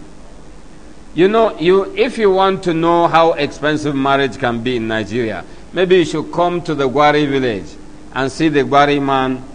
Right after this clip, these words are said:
marrying. He will farm for three years. They will open a whole farmland,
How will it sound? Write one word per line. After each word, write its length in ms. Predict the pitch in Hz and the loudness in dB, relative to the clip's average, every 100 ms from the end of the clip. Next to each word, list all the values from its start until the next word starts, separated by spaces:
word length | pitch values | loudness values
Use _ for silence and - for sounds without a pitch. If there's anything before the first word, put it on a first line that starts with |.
| - | -12
marrying. 500 | 113 131 131 117 92 78 - - - - - - - - - - - - - - - - - - - - - | -2 2 2 0 -4 -12 -18 -18 -20 -20 -20 -20 -20 -20 -20 -20 -20 -20 -20 -20 -20 -20 -20 -20 -20 -20 -16
He 160 | - 151 | -2 4
will 360 | 151 151 147 | 6 6 4
farm 460 | 143 - 175 185 180 | -4 2 4 4 2
for 260 | - 151 147 | -2 -2 -2
three 400 | 151 175 175 165 | 0 4 6 6
years. 600 | 165 147 117 80 - - - - - - - - - - - 202 - - - - - - - - - - - - 98 | 4 4 0 -4 -12 -16 -18 -20 -20 -20 -20 -20 -20 -20 -18 -18 -18 -18 -18 -18 -18 -18 -18 -18 -18 -18 -18 -16 -6
They 100 | 131 | -2
will 160 | 143 160 | 0 0
open 280 | 160 180 | 0 -2
a 100 | 175 | 0
whole 300 | 151 175 180 | 4 4 4
farmland, 640 | 156 175 170 160 151 131 | 4 2 2 4 4 2